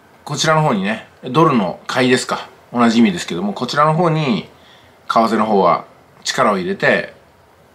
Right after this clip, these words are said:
まあ、日本経済は衰退するけども、個人的には豊かになるという方法が、投資家たる私たちには残されているということで、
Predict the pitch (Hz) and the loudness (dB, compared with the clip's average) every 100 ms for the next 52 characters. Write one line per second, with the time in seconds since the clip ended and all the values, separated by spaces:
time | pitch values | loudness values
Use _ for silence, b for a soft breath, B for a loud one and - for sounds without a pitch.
0 | _ - 120 131 160 165 190 175 175 170 | _ -4 0 2 2 4 4 4 2 0
1 | 175 196 196 226 202 190 220 143 127 139 | -2 0 -2 -2 -2 2 2 2 0 0
2 | 135 143 123 113 120 98 92 85 - 90 | -4 -2 0 2 2 0 -2 -6 -8 -8
3 | 87 85 92 160 117 - - _ _ _ | -8 -6 -2 2 2 -2 -14 _ _ _
4 | 120 117 123 117 98 87 98 95 95 117 | -2 0 0 2 2 0 -4 -6 -4 -2
5 | 147 90 92 - 104 85 90 117 131 90 | 0 0 -4 -6 -6 -6 -6 -4 -2 -2
6 | 76 85 | -4 -8